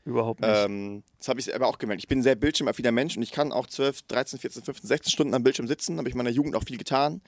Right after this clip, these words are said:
Speaker 1: Ja.
Speaker 2: So Dorfisolation-mäßig. Ähm, aber selbst ich bin irgendwann in diesen letzten anderthalb Jahren an meine Grenzen gestoßen, was das anging.
Speaker 1: Ja.
Speaker 2: Ähm, und, äh, ich hab's schon mal gesagt, auch als es losging mit dem Lockdown,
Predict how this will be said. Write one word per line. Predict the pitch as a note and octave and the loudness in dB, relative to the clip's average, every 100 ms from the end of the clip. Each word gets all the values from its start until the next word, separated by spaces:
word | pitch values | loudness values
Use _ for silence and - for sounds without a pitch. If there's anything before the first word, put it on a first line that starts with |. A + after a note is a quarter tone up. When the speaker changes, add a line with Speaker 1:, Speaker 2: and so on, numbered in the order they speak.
| C3 | 0
Speaker 1:
Ja. | B2 - | 0 0
Speaker 2:
So | - B2+ | -2 2
Dorfisolation-mäßig. | A2 C3 - B2+ B2+ - C3+ C3+ C3+ C3+ C3 C#3+ - - - - _ | 4 2 0 -4 -4 -2 -2 0 -2 -2 -4 -8 -14 -20 -20 -20 _
Ähm, | A#2 A#2+ A#2+ | 2 4 2
aber | A2+ | 2
selbst | A#2 B2 - | 2 0 2
ich | E3+ F#3 | 0 2
bin | - D3+ | 2 6
irgendwann | D#3+ D#3+ C#3+ C#3+ | 6 6 2 2
in | B2+ | 0
diesen | B2 B2+ A#2 | 0 -2 -2
letzten | C3 - C3 B2 A2+ - | -2 -2 -2 -2 -2 -2
anderthalb | A#2+ B2 | 0 2
Jahren | A#2+ A#2+ | 0 0
an | A#2 | 0
meine | A2 | -2
Grenzen | A2 B2+ - | 2 0 0
gestoßen, | A2 - G2+ - | -10 -12 -14 -8
was | F#2+ F2+ | -6 -4
das | F2+ | -2
anging. | F2+ F2+ F#2 A2 - _ - | 0 0 -2 -4 -10 _ -8
Speaker 1:
Ja. | E3+ - _ | -8 -8 _
Speaker 2:
Ähm, | F#2+ F#2 F#2 F#2 F#2 F#2+ - _ _ _ _ _ - | -2 -2 -2 -4 -8 -10 -16 _ _ _ _ _ -6
und, | F#2 F2+ F2+ E2+ | -4 -4 -6 -8
äh, | - F2+ F2 E2+ | -4 -2 0 -2
ich | G#2 | -4
hab's | - | -2
schon | A#2 | 2
mal | A#2 | 4
gesagt, | G2+ F#2+ G#2+ | 4 2 0
auch | - - - - | -2 -8 -12 -12
als | - | -6
es | - G#2 | -2 4
losging | A2+ G#2 - F#2+ G#2 C3+ - - | 4 4 -2 -4 -6 -10 -16 -10
mit | F#2 | -2
dem | F#2+ | 2
Lockdown, | A2 - F#2 F2+ G#2 | 2 0 -4 -4 -6